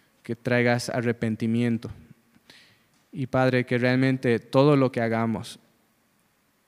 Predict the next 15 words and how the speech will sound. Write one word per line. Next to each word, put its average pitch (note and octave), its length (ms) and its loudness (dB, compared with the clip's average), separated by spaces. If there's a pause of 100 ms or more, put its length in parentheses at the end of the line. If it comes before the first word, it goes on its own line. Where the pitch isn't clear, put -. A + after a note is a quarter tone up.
(420)
sea A#2+ 260 -4
para A2+ 300 -2
tu B2 160 0
honra A#2 400 -2
y G#2 40 -6
para G#2+ 380 -8
tu A2+ 140 -4
gloria, A2 440 -2 (240)
y B2 120 -4
no B2 140 0
para A2+ 200 -2
hacernos A2+ 460 -6
un G#2+ 100 -6
nombre, G#2+ 360 -6
Señor. G2+ 340 -10